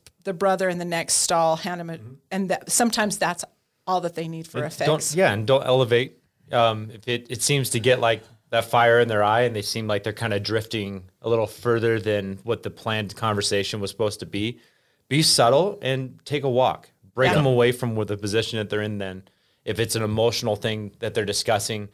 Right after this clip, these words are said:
Speaker 2: ask them if they want feedback or if they just want an open ear.
Speaker 1: Yeah.
Speaker 2: And if it seems to be beyond it, try to get them in the right direction. If they're Operation Iraq or, um, or A-, Afghan Enduring Freedom vet, O E F, O A F,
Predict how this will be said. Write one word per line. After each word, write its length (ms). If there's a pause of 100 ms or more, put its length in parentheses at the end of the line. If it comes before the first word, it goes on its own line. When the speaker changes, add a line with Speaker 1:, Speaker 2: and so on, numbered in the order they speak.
(280)
Speaker 2:
ask 260
them 140
if 100
they 120
want 240 (140)
feedback 560
or 40
if 80
they 100
just 200
want 140
an 80
open 300
ear. 240 (300)
Speaker 1:
Yeah. 340
Speaker 2:
And 400 (240)
if 240
it 260 (320)
seems 340
to 80
be 220
beyond 560
it, 280 (140)
try 220
to 160 (200)
get 160
them 140
in 60
the 60
right 160
direction. 400
If 120
they're 340 (280)
Operation 520
Iraq 460
or, 340
um, 380 (280)
or 420 (100)
A-, 180 (200)
Afghan 540 (140)
Enduring 460
Freedom 420
vet, 280
O 140
E 100
F, 160
O 120
A 60
F, 280